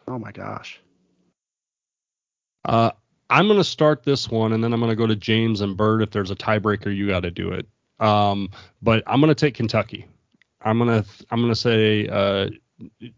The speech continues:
Speaker 2: Tshiebwe, who Kansas isn't a stranger to from his days at West Virginia. Uh, still, this version of him is way better than the one at West Virginia. Um, I, I think Ty Ty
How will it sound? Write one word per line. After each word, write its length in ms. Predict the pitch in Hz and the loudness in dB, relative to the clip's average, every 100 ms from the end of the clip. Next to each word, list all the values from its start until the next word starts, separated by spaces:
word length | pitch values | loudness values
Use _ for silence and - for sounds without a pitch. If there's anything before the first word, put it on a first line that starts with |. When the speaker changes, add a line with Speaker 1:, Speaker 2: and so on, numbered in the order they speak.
| - | -20
Speaker 2:
Tshiebwe, 580 | 110 - 135 143 139 139 113 - | -14 -4 2 4 4 2 0 -2
who 360 | 135 131 123 87 - | 2 2 0 -12 -10
Kansas 320 | - 117 127 | -4 -2 0
isn't 220 | 123 120 160 | 0 4 4
a 60 | |
stranger 380 | 156 185 170 131 | 4 6 6 4
to 220 | - 131 | 4 4
from 160 | 135 120 | 4 4
his 140 | 113 | 4
days 180 | 113 110 | 6 4
at 80 | 117 | 4
West 200 | 120 - | 2 0
Virginia. 520 | 135 110 113 120 120 - _ _ | -2 -2 -2 -4 -6 -12 _ _
Uh, 280 | - 110 98 | -6 -2 -2
still, 320 | 95 - 120 | 0 2 4
this 360 | 104 135 - - - | 4 2 0 -8 -4
version 340 | 120 120 104 | 2 4 4
of 100 | 107 | 0
him 200 | 104 113 | 0 -2
is 120 | 101 95 | -2 -2
way 240 | 101 117 | 2 2
better 240 | 107 104 | 2 0
than 280 | 101 104 101 | 0 -2 -2
the 60 | 101 | 0
one 200 | 104 104 | 0 0
at 80 | 104 | 0
West 180 | 107 | -2
Virginia. 420 | - 113 98 95 95 - - - - - - | -2 -4 -4 -8 -10 -16 -20 -20 -20 -20 -4
Um, 420 | 104 101 90 90 - | 0 2 0 -4 -6
I, 240 | 104 104 101 | -2 -2 -2
I 20 | |
think 320 | 101 127 110 | -2 -2 -2
Ty 220 | - 123 | -2 -2
Ty 320 | 123 117 117 | 0 0 0